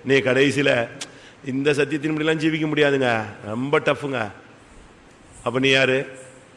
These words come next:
அந்த துர்ச்செய்தி சொல்ற அவிசுவாசி. இத்தனை வருஷம் இந்த சத்தியத்தை கேட்டிருக்கிற,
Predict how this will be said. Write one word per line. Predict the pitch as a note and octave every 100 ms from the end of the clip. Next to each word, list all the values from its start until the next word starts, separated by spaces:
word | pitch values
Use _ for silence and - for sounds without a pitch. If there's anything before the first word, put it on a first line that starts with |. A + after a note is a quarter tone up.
| - - - - - - - - -
அந்த | A#2 -
துர்ச்செய்தி | C#3+ C#3+ E3 C#3+
சொல்ற | C#3 B2+ C#3 C3+
அவிசுவாசி. | C3 C3+ G#2 - - - - - - - - - -
இத்தனை | - C3+ D3+
வருஷம் | D#3 D#3+
இந்த | F3+ E3+
சத்தியத்தை | D#3 E3+ E3 D3+
கேட்டிருக்கிற, | D3+ C#3+ B2+ B2+ D3